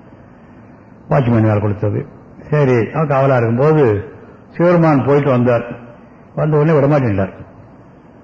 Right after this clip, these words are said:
"அடே, நான் தான் இதுக்கு அதிபதி, கைலாசபதி," அஹ், அப்படின்னா, "அதெல்லாம் முடியாது,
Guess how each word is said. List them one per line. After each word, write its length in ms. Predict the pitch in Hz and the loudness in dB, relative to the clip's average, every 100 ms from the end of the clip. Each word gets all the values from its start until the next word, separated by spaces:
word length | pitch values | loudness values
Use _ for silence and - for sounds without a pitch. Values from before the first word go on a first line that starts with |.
| - | -14
"அடே, 220 | 143 135 95 | -6 -4 -4
நான் 320 | 110 123 139 | -4 -2 -2
தான் 200 | 151 165 | -2 0
இதுக்கு 260 | 147 135 117 | 0 0 0
அதிபதி, 320 | 127 139 117 | -2 -2 0
கைலாசபதி," 1000 | 123 139 120 131 127 110 104 135 107 82 - - - - - - - - | 0 0 -2 -2 -2 -4 -2 0 -2 -4 -12 -20 -20 -20 -20 -20 -20 -16
அஹ், 280 | - 123 117 | -8 -6 -4
அப்படின்னா, 200 | 131 165 | -4 -4
"அதெல்லாம் 400 | 131 147 190 196 | -2 -2 0 0
முடியாது, 320 | 185 160 | 2 0